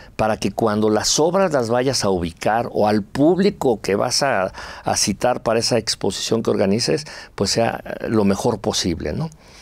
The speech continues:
Esa sería como que la parte curatorial. Eh,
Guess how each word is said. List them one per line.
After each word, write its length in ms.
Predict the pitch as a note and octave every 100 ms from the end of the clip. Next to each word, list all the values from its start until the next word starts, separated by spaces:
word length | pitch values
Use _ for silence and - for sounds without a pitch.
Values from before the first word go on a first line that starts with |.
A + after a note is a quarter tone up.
| - - -
Esa 220 | C#3 F3
sería 260 | D#3 C3 C#3
como 240 | D#3+ B2+
que 100 | -
la 120 | F2+ F2+
parte 280 | A2 G#2+
curatorial. 580 | G2+ F#2+ F2+ D#2+ D#2 D2+ - - - - - - - - - - - - -
Eh, 200 | E3+